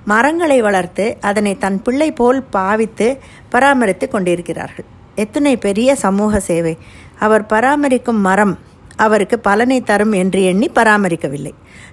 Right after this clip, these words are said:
தன்னுடைய வருங்கால சந்ததியினருக்கு என்றுதான் எண்ணினார். என்னே ஒரு மனப்பாங்கு! சுயநலம் பிடித்த இந்த உலகில் இப்படி ஓர்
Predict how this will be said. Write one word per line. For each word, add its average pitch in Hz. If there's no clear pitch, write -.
தன்னுடைய 240
வருங்கால 294
சந்ததியினருக்கு 214
என்றுதான் 202
எண்ணினார். 180
என்னே 233
ஒரு 220
மனப்பாங்கு! 185
சுயநலம் 240
பிடித்த 247
இந்த 220
உலகில் 208
இப்படி 233
ஓர் 226